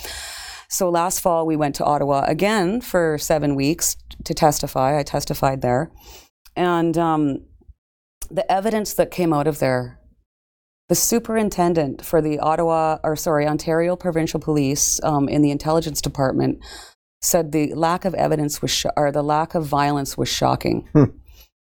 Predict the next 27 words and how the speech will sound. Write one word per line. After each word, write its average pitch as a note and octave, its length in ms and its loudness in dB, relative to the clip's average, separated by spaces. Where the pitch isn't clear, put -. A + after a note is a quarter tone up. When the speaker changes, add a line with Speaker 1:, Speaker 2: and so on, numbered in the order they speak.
Speaker 1:
And E3 400 0
he F3+ 240 0
also F#3 340 2
said D3 380 0
that C#3 340 0
what D#3+ 180 4
he D#3+ 100 -2
was D#3 180 0
hearing F3+ 300 2
coming D#3+ 300 0
from D3+ 160 0
the D3 80 2
politicians D#3 640 0
and D3 140 0
the C#3+ 40 0
media D3+ 540 2
was D3 240 -2
not D3+ 240 0
lining D3 340 0
up D3 140 0
with D#3+ 140 0
the D3+ 100 0
intelligence D3+ 640 0
that - 140 -4
they - 100 4
were C3+ 140 0
getting. C2+ 400 0